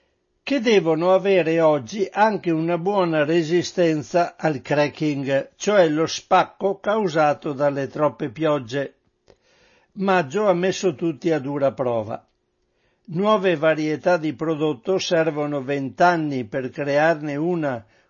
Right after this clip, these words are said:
con processi naturali di impollinazione e nuovi sistemi vengono escogitati per difendersi dai cambiamenti climatici.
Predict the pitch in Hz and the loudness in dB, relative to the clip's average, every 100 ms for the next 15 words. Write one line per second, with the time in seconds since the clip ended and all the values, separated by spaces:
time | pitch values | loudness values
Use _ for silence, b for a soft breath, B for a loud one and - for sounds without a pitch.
0 | b 170 151 123 151 135 180 185 - 175 | b -4 -4 -4 -6 -2 2 2 0 -4
1 | 151 151 - 151 151 160 170 156 135 143 | -2 -4 -4 -4 0 2 2 -2 -4 -6
2 | 139 117 139 135 143 139 120 - 143 135 | -6 -4 -4 -4 -4 -6 -6 -4 -4 -2
3 | 131 143 269 _ b b b b b b | -4 -6 -10 _ b b b b b b
4 | 160 170 214 220 175 156 - 156 - 175 | -2 0 2 0 0 -2 -2 -6 -2 2
5 | 143 139 160 220 _ _ _ _ 220 240 | 2 2 -4 -8 _ _ _ _ -2 0
6 | 175 160 160 160 - 202 170 202 156 185 | 0 -2 -2 -4 -4 -4 -2 -4 0 2
7 | 170 - 139 107 190 175 156 214 190 170 | 2 0 -8 -2 0 0 -4 -6 -2 -2
8 | 220 220 180 - 190 156 - - 196 202 | -2 -6 -6 -6 -4 -4 -6 -4 0 2
9 | - 180 170 175 156 139 139 135 135 - | 2 2 2 0 -2 -4 -6 -6 -6 -4
10 | 151 151 160 147 156 131 160 131 | -4 0 -2 -2 -6 -8 -8 -8